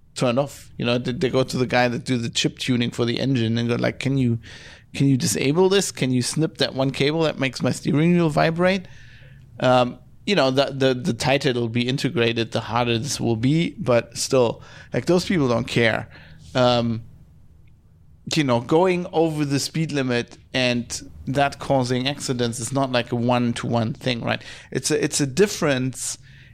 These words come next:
if you're going, if there's a speed limit of thirty in an urban area with, like, a kindergarten and a school and you're going fifty. Or, like, I live in this side road, right? Um, there's no reason to go into the road where I live,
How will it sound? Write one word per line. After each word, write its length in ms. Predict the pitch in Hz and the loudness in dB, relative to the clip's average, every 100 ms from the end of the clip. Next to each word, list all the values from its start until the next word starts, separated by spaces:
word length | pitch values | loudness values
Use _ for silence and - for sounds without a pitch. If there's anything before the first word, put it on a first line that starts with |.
| - - | -20 0
if 260 | 143 139 | 2 4
you're 80 | 147 | 2
going, 560 | 127 143 139 135 131 131 | 2 2 4 4 4 0
if 140 | 127 | 0
there's 180 | 160 143 | 0 0
a 60 | 156 | -2
speed 220 | - 196 | 0 0
limit 220 | 185 160 | 0 0
of 100 | 139 | -4
thirty 540 | - - 139 127 117 113 | -2 2 4 4 0 0
in 200 | - 127 | 0 0
an 100 | - - | -2 0
urban 320 | 156 151 143 | 2 2 0
area 340 | 131 127 120 117 | 0 2 0 0
with, 220 | 117 - | -2 0
like, 160 | 117 | -2
a 80 | - | -2
kindergarten 540 | - 156 123 117 113 117 | -2 2 2 2 0 2
and 140 | 117 | 0
a 40 | 113 | 0
school 480 | - 135 117 117 - - - - - | 0 4 4 2 -2 -16 -20 -8 0
and 120 | 131 | 2
you're 120 | 127 | 4
going 340 | 135 131 123 | 4 2 0
fifty. 580 | 120 - 135 - - - - - - | -2 0 0 -2 -12 -14 -18 -20 -8
Or, 80 | - | 2
like, 160 | 180 190 | 2 4
I 80 | 196 | 2
live 220 | 214 185 | 2 0
in 80 | 151 | 0
this 180 | 139 | 0
side 540 | - - - 147 131 - | -2 -2 0 0 0 -2
road, 240 | - - | -4 -4
right? 240 | - 135 - - - - - - | -2 -2 -4 -12 -20 -20 -10 0
Um, 460 | 127 123 120 120 - - - - | 2 4 2 -2 -10 -20 -20 -10
there's 240 | 139 143 143 | -2 0 2
no 320 | 151 165 185 | 4 4 4
reason 500 | 170 170 165 143 147 | 4 2 2 2 0
to 100 | 139 | 0
go 240 | 127 127 143 | 0 0 2
into 280 | 160 160 | 0 0
the 140 | 170 170 | -2 0
road 340 | 143 131 127 | 2 2 2
where 140 | 127 - | 0 0
I 80 | |
live, 580 | 123 123 135 120 117 - | 2 4 4 4 -2 -12